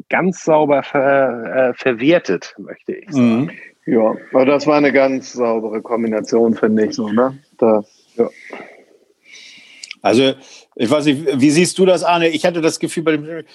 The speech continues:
Speaker 2: es hätte auch sechs eins ausgehen können. Wir haben, äh, viele Torschüsse und viele, äh, Dinger, die, die jetzt auch hätten reingehen können, oder?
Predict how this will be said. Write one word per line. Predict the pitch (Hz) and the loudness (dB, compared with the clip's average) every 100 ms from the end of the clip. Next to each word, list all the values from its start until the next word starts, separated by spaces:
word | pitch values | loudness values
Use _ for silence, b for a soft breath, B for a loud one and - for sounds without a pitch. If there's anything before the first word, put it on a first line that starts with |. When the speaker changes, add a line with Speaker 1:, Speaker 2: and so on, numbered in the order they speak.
| b - | b -8
Speaker 2:
es | 123 - - | -6 -6 -2
hätte | 135 156 160 156 - | 0 2 2 2 0
auch | 139 143 - - - - | -2 -2 -10 -20 -20 -16
sechs | 110 143 135 - | -2 -2 -2 -2
eins | 110 127 123 | 0 0 -2
ausgehen | 104 113 - 104 98 | -4 -4 -4 -10 -8
können. | 101 92 101 | -6 -6 0
Wir | 117 | 0
haben, | 120 117 120 _ _ 135 | 0 -6 -12 _ _ _
äh, | 113 107 | -6 -6
viele | - 165 160 151 | -2 2 2 2
Torschüsse | 151 160 160 151 143 | 2 2 0 0 -2
und | 120 | -2
viele, | - 151 131 127 B B B B _ _ 156 | -2 0 0 -2 B B B B _ _ 0
äh, | 127 117 113 113 - - _ _ - 139 | 2 2 0 -4 -12 -20 _ _ -8 -2
Dinger, | 135 127 | 2 2
die, | 117 123 | 2 0
die | 117 113 117 | 0 0 0
jetzt | 117 110 - - - - - - | 0 -4 -6 -14 -16 -18 -10 -6
auch | - 123 | -4 -4
hätten | 131 | -4
reingehen | 107 110 135 135 104 | 0 2 2 2 -2
können, | 92 92 90 | -2 -4 -4
oder? | 98 107 101 92 92 | -6 0 0 0 -6